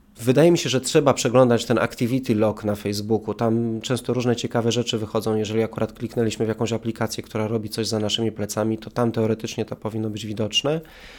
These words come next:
No i gdy tylko możesz, wylogowuj się z tego Facebooka. To znaczy nie bądź zalogowany, no bo jeżeli jesteś wylogowany, to twój token nie istnieje, więc nie ma czego przechwycić.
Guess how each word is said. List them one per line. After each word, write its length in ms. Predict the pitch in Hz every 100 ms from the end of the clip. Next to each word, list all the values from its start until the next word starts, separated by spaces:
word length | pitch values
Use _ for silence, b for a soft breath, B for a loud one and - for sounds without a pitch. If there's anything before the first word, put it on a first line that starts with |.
| B B -
No 160 | 170
i 200 | 202 208 - - _ - -
gdy 280 | 123 165
tylko 300 | 160 180 -
możesz, 580 | 131 107 107 143 165 -
wylogowuj 560 | 147 160 139 135 117 101
się 140 | 101
z 100 | 92
tego 200 | 98 95
Facebooka. 640 | - 101 95 98 98 - - - _ _ - -
To 120 | 113
znaczy 280 | 120 - 110
nie 140 | 123
bądź 160 | 123 113
zalogowany, 640 | 117 113 113 120 147 175
no 120 | 165
bo 100 | 170
jeżeli 180 | 156 160
jesteś 220 | 156 151
wylogowany, 480 | 156 151 139 131 147
to 80 | 139
twój 180 | -
token 260 | 131 117 123
nie 80 | 120
istnieje, 420 | 117 - 127 107
więc 200 | 107 95
nie 80 | 104
ma 80 | 101
czego 200 | 123 117
przechwycić. 560 | 120 - 78 - -